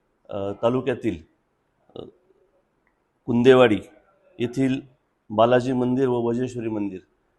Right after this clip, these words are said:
या ठिकाणी चोरी केल्याची कबूल दिलेली आहे. त्याच्यातील,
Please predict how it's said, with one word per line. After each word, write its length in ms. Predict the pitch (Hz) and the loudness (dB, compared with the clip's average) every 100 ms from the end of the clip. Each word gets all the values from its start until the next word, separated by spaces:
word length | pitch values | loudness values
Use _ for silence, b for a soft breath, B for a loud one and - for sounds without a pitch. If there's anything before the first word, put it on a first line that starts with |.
| _ | _
या 100 | 120 | -8
ठिकाणी 460 | 120 117 117 117 117 | -8 -6 -4 -4 -6
चोरी 260 | 120 113 | -6 -8
केल्याची 320 | 120 120 113 113 | -8 -8 -8 -8
कबूल 240 | 113 110 107 | -8 -8 -6
दिलेली 240 | 110 107 | -8 -4
आहे. 260 | 104 101 120 | -4 -4 -10
त्याच्यातील, 800 | - _ 110 117 117 117 123 | -18 _ -14 -12 -10 -10 -10